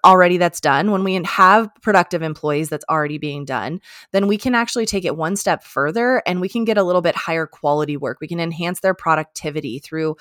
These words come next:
questioning them, going into problem solving, challenging their thinking,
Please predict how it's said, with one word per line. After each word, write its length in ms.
questioning 600
them, 300
going 300
into 200
problem 440
solving, 420
challenging 540
their 160
thinking, 580